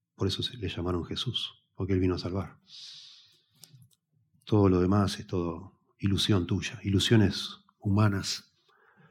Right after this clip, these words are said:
El orgullo es lo que hace, ¿no? La definición de orgullo en la Biblia, la cantidad de palabras que hay por orgullo es, la mayoría de ellas están relacionadas con ceguera, con alguien que no puede ver lo que es la realidad. Vos te autopercibís bueno, te autopercibís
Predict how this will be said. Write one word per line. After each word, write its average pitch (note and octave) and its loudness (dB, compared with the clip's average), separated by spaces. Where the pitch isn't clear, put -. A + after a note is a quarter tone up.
El G#2+ 6
orgullo A2+ 10
es F2+ 4
lo G2 6
que G#2 6
hace, F2+ 2
¿no? G#2+ 2
La F#2+ 2
definición G2 4
de G2+ 8
orgullo G2+ 8
en F#2+ 8
la F#2+ 8
Biblia, G2+ 10
la F2+ -2
cantidad G#2 4
de A2+ 8
palabras G#2 4
que - 0
hay G2 6
por G2 2
orgullo G2+ 4
es, - -6
la G#2 6
mayoría G#2 8
de A2+ 10
ellas G#2+ 4
están G2+ 4
relacionadas F#2+ 2
con F#2 0
ceguera, F2 2
con G2 -2
alguien F#2+ 4
que - -2
no F#2 -2
puede F#2 0
ver F#2 -2
lo F#2+ -2
que A2 2
es F#2 4
la F#2 2
realidad. F2+ -4
Vos G#2 4
te - 4
autopercibís G#2 6
bueno, G2+ 8
te - -2
autopercibís G2+ 2